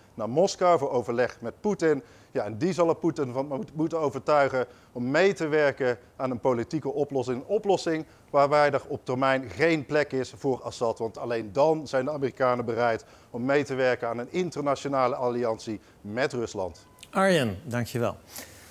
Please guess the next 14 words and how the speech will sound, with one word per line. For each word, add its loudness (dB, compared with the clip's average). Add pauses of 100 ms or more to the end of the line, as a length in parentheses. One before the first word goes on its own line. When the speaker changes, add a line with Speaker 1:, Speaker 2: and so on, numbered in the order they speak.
(420)
Speaker 2:
Ja, -2
intussen 4
zoeken 2
de 2
Belgen 4
hier 4
in 0
Europa 0
nog -4
altijd -4
naar 0
de -2
voortvluchtige 0
Salah 0